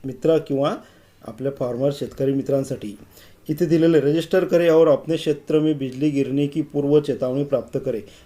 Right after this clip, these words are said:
रजिस्टर करायचं आहे आणि वीज पडण्याच्या पूर्वी आपल्याला इथे सूचना प्राप्त होणार आहे.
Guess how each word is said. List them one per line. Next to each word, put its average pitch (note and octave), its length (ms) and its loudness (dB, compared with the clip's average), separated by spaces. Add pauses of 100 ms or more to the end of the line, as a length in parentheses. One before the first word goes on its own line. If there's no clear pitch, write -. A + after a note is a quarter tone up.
(140)
रजिस्टर D3 440 -2
करायचं C#3+ 380 2
आहे D3+ 100 2
आणि C#3+ 240 0
वीज C#3+ 300 0
पडण्याच्या C3+ 540 0
पूर्वी C3+ 360 -4
आपल्याला B2+ 400 -2 (540)
इथे C#3+ 220 -2
सूचना C3 420 -6 (200)
प्राप्त B2+ 300 0
होणार B2+ 260 -2
आहे. F#2+ 140 -8